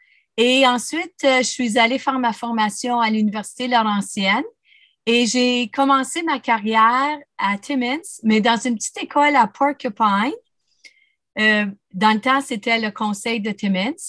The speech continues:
J-, et ensuite, j'ai fait d'autres écoles à Timmins. Puis, euh, je suis déménagée à Kapuskasing,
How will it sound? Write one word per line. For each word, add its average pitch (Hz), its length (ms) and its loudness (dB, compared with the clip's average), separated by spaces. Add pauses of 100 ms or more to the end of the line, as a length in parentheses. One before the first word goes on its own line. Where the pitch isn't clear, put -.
(140)
J-, - 280 -6
et 202 360 4
ensuite, 202 360 0
j'ai 208 140 0
fait 214 240 -4
d'autres 220 320 -4
écoles 226 300 -2
à 202 100 2
Timmins. 214 320 0 (260)
Puis, 285 400 4 (680)
euh, 220 240 6
je 220 60 4
suis 220 260 -2
déménagée 254 500 2
à 254 100 2
Kapuskasing, 269 920 -4